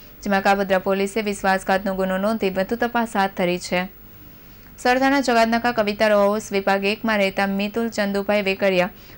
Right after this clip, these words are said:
મૂળ અમરેલી જિલ્લાના વતની છે. મિતુલ વેકરિયા કાપોદ્રા નાના વરાછા ઢાળ પાસે આવેલ અલગ નામના કારમેળામાં નોકરી કરે છે.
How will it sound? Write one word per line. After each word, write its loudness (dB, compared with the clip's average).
મૂળ 2
અમરેલી 0
જિલ્લાના 0
વતની -2
છે. -2
મિતુલ -2
વેકરિયા 2
કાપોદ્રા 0
નાના 0
વરાછા 0
ઢાળ 0
પાસે -2
આવેલ 2
અલગ 4
નામના 2
કારમેળામાં 2
નોકરી 0
કરે 4
છે. 0